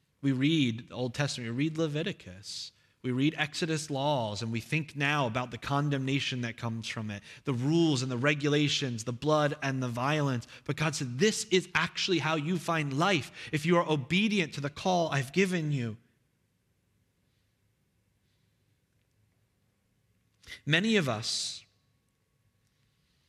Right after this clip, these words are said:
in the twenty-first century don't often enough stop to ponder and meditate on the danger and weight of the sin in our lives.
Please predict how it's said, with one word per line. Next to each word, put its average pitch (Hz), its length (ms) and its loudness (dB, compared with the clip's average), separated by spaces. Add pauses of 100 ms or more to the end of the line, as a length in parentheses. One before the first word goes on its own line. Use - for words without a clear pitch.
(1200)
in 147 80 -2
the 143 80 2
twenty-first 170 580 0
century 123 800 -4 (600)
don't 151 180 2
often 156 320 0
enough 123 480 -2
stop - 520 -2
to 147 120 -4
ponder 139 880 -2 (340)
and 120 200 -2
meditate 123 840 -4 (340)
on 120 100 -2
the 117 60 0
danger 147 640 0
and 139 180 -2
weight 113 540 -4 (680)
of 113 80 -6
the 117 80 -4
sin 127 520 -2
in 120 100 -6
our 117 140 -4
lives. 110 640 -10